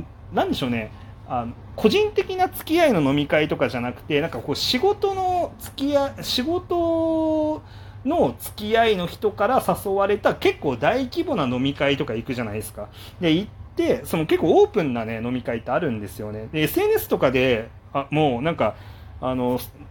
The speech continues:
作家であれば誰でも、クリエイターであれば誰でも参加自由みたいなこ-、あの、飲み会の、こう、告知とかも多分あると思うんで、そういうところとか参加してみると、まあ、そこで特になんかよく喋るようになった、まあ、仲良くなった人とかがいたりすると、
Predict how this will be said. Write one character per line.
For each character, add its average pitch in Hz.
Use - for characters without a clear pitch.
作 -
家 415
で 415
あ 403
れ 156
ば 120
誰 135
で 220
も、 220
ク -
リ 269
エ 302
イ 311
タ 311
ー -
で 320
あ 294
れ 175
ば 120
誰 127
で 170
も 180
参 170
加 185
自 151
由 190
み 147
た 131
い 120
な 117
こ-、 139
あ 123
の、 123
飲 127
み 135
会 135
の、 131
こ 143
う、 120
告 -
知 -
と 123
か 120
も 110
多 143
分 123
あ 190
る 226
と 135
思 120
う 110
ん 104
で、 110
そ 240
う -
い -
う -
と 294
こ 320
ろ 339
と 339
か -
参 135
加 147
し -
て 170
み 160
る 113
と、 110
ま 175
あ、 -
そ 202
こ 294
で 302
特 359
に 123
な -
ん 143
か 135
よ 156
く 123
喋 147
る 113
よ 139
う 127
に 113
な 120
っ 120
た、 107
ま 123
あ、 127
仲 143
良 123
く 127
な 131
っ 131
た 110
人 117
と 131
か 113
が 113
い 113
た 160
り -
す -
る 180
と、 302